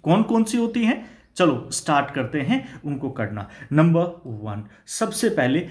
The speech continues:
बेसिक फॉर्म की बात करते हैं। इसे हम बेस फॉर्म भी कहते हैं। क्या कहते हैं?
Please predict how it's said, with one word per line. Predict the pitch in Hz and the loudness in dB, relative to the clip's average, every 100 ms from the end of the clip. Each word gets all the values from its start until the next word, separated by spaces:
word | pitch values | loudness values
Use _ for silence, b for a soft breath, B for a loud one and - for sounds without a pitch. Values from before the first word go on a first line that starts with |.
| B | B
बेसिक | 131 156 156 - | 0 0 0 -4
फॉर्म | - 135 117 | -6 -2 -2
की | 117 | -2
बात | 104 104 104 | -6 -6 -8
करते | - 107 123 | -10 -8 -4
हैं। | 120 151 - 160 131 - - - - | -2 -4 -8 -10 -10 -12 -18 -20 -8
इसे | 165 202 | -2 2
हम | 170 170 156 - - - _ _ _ _ _ _ _ 151 123 120 123 123 | 4 4 0 -4 -12 -20 _ _ _ _ _ _ _ -10 -6 -6 -2 2
बेस | 185 240 226 - - | 4 4 0 -4 -6
फॉर्म | 156 147 151 151 | -4 -2 0 -2
भी | 123 147 202 202 - | -4 -4 -4 -6 -8
कहते | 123 110 110 - 113 | -4 -2 -4 -2 0
हैं। | 110 110 110 110 113 - - _ _ _ _ _ - | 0 -2 -4 -6 -10 -16 -20 _ _ _ _ _ 0
क्या | 156 | 2
कहते | 156 165 165 | 4 2 2
हैं? | 170 170 196 - B | 2 2 0 -6 B